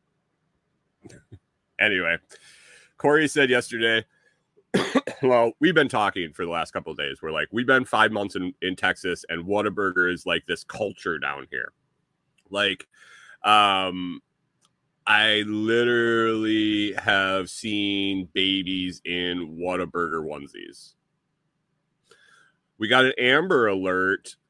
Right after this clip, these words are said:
Um, it was shortly after we got here, we get an Amber Alert on our phone. Man, there's a lot of kids that get stolen in <laughs> Texas, by the way.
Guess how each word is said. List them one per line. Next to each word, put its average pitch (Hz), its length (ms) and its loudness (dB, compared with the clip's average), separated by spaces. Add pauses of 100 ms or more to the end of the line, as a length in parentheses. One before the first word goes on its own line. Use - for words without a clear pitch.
Um, 90 760 0 (200)
it 175 60 2
was 247 140 0
shortly 160 540 0
after 110 180 -2
we 98 80 -2
got 120 260 2
here, 101 200 2
we 95 80 -2
get 98 120 2
an 92 120 -6
Amber 107 420 0
Alert 90 320 -2
on 85 140 -4
our 80 140 -4
phone. 82 560 -6 (160)
Man, 208 320 2
there's 151 160 4
a 139 40 2
lot 131 200 4
of 120 80 -2
kids 131 240 2
that 117 100 -4
get 107 140 -4
stolen 113 460 -2
in 101 100 -4
<laughs> - 20 -10
Texas, - 480 0
by 120 220 -2
the 101 100 -4
way. 80 300 -2